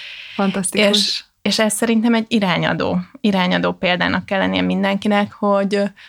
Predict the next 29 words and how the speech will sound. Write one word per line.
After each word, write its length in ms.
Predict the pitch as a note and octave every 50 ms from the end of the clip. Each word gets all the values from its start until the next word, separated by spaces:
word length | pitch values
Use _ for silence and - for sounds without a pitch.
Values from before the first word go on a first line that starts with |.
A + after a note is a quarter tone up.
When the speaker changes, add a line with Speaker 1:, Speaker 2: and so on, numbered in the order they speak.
| - _
Speaker 2:
hogy 160 | - F3+ F3
változni, 560 | E3+ F3 F3 G3 G#3 - A#3 A3 - - F#3
változtatni, 1000 | F3 E3+ E3 E3 F3+ - G#3+ G#3+ G3+ - - A3+ A3 G#3+ - - A3+ A3+ A#3 A3 - - - _ _
bármilyen 540 | G#3 F#3+ F3 E3+ F3+ G3 G#3 G#3+ A3 A3
nehéz 360 | G#3+ G#3+ G3+ G3+ G#3+ G#3+ G#3 -
is, 160 | G#3+ G#3+ -
de 80 | F#3
az 120 | E3+ E3 -
élet 260 | F3+ F3+ F#3 F3+ -
minden 380 | F#3+ F3+ F#3 F3+ E3 D#3+ E3 D3
pillanatában 640 | F3 F3 E3+ F3 F3 F3+ - F#3+ F#3+ G3 G3+ G3
lehet, 300 | G3+ G3+ F#3+ G#3 G#3+ -
és 140 | F#3+ F3+ -
úgy 100 | G3 G3
gondolom, 320 | G3 F#3+ F3+ F#3 F#3 F#3 F3
hogy 160 | F#3+ F#3 F3
ha 80 | F#3
csak 200 | F#3 - F#3+ - -
egy 120 | - F#3 F#3+
napot 420 | G3 G3 F3+ - E3+ E3+ - -
másképp 400 | F3+ E3+ F3 - - F#3 F3+ -
tudunk 320 | - F#3+ G3 G3+ G3 F3+
élni 240 | - G#3 G3+ G#3 G#3
az 140 | G#3 G#3 -
életünkből, 540 | G#3 G3+ G#3 G#3 G3+ G#3+ G#3 G#3 G#3 G#3 G#3
már 200 | G#3 G3 F#3+ F#3+
azért 280 | F3 F3 - - -
is 180 | - E3 - -
megérte. 600 | - E3 - B2 - D#3 F3 - _ - E3+ -